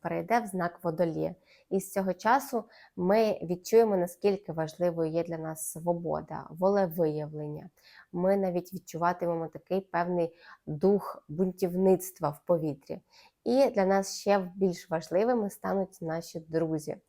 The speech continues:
І ось це відчуття братерства, братського плеча поблизу нас. Двадцять першого січня відбудеться доволі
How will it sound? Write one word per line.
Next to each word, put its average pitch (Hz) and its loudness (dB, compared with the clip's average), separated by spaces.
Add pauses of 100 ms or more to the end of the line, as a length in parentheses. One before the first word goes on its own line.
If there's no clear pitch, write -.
(300)
І 165 0
ось 165 -8
це 208 2
відчуття - -2
братерства, 175 0
братського 165 -2
плеча 160 -4
поблизу 151 -6
нас. - -14 (100)
Двадцять 220 2
першого 175 0
січня 175 -6
відбудеться 196 0
доволі 196 0